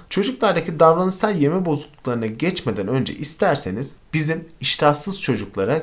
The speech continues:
genel olarak önerdiğimiz bazı maddelerden bahsedeyim. Bu önerilerden ilki ortam.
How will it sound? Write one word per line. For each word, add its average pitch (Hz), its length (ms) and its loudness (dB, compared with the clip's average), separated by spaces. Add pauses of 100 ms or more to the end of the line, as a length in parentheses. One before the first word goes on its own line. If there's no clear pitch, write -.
(120)
genel 151 280 6
olarak 101 340 -2
önerdiğimiz 117 680 0
bazı 156 300 6
maddelerden 135 760 0
bahsedeyim. 98 540 -2
Bu 240 140 12
önerilerden 123 720 4
ilki 170 400 0
ortam. 123 580 4